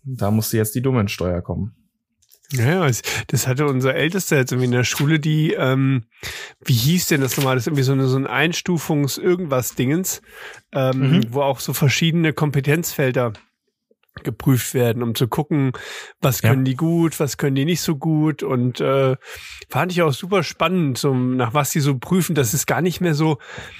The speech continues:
Speaker 2: also ich kann mich nicht erinnern, dass wir sowas gemacht haben irgendwie, das ist so
Speaker 1: Ich kann mich da nicht dran erinnern, dass ich sowas gemacht hätte.
Speaker 2: Nee, ne? Und ich fand das aber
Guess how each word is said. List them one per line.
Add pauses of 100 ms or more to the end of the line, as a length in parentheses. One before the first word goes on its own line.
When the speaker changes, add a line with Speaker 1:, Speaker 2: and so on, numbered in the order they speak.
(180)
Speaker 2:
also
ich
kann
mich
nicht
erinnern,
dass
wir
sowas
gemacht
haben
irgendwie,
das
ist
so (280)
Speaker 1:
Ich
kann
mich
da
nicht
dran
erinnern,
dass
ich
sowas
gemacht
hätte.
Speaker 2:
Nee,
ne? (320)
Und
ich
fand
das
aber